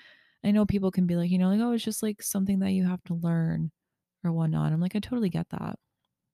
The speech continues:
But it's just not something I'm good at. So I was like, "Oh, like, maybe if I do something that's fun for me and also is nice to give to people," because I did it around Christmas time. I made, like, cards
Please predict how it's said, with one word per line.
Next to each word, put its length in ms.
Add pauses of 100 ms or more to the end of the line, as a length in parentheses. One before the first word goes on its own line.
(640)
But 120
it's 140
just 160
not 280
something 340
I'm 360
good 180
at. 240 (600)
So 120
I 20
was 100
like, 120
"Oh, 180
like, 160
maybe 240
if 120
I 100
do 160
something 360
that's 300
fun 560 (640)
for 140
me 360
and 100
also 440
is 160
nice 280
to 100
give 280
to 140
people," 340
because 260
I 100
did 200
it 280 (500)
around 220
Christmas 380
time. 240
I 180
made, 320
like, 280
cards 600